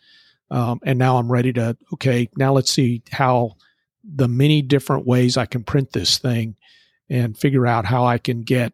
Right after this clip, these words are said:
the best resolution out of it. 'Cause in theory, the printer goes to a point oh seven layer height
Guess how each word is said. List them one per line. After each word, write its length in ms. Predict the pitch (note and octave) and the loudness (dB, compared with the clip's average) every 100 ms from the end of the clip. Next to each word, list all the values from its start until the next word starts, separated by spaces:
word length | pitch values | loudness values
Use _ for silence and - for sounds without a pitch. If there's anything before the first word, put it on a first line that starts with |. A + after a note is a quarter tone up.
| _ | _
the 80 | B2 | -6
best 400 | A2 C#3 C3 - | 0 2 2 0
resolution 640 | C#3 A#2+ A#2 A#2+ A#2 B2+ | 0 0 0 -2 -2 -4
out 180 | A2+ A2+ | -6 -6
of 100 | A2 | -6
it. 140 | G#2+ | -8
'Cause 300 | - C3+ A2+ - _ _ _ _ | -2 0 0 -4 _ _ _ _
in 180 | - D3 | 0 0
theory, 380 | B2 D#3+ D#3+ D#3+ | 4 4 6 4
the 120 | C#3 | 4
printer 500 | - - D3 C#3+ C#3 | 0 0 2 4 2
goes 420 | B2 C3+ C3 B2 - | 2 2 2 0 -2
to 180 | C3 | -2
a 40 | A#2 | -2
point 320 | - C#3 C3+ | -2 0 2
oh 120 | B2+ | 2
seven 680 | A2+ - C#3 B2 B2 A#2+ A2 | 2 0 0 0 0 -2 -6
layer 280 | - A#2+ B2 | -2 0 0
height 340 | A2+ B2 B2 | 2 2 2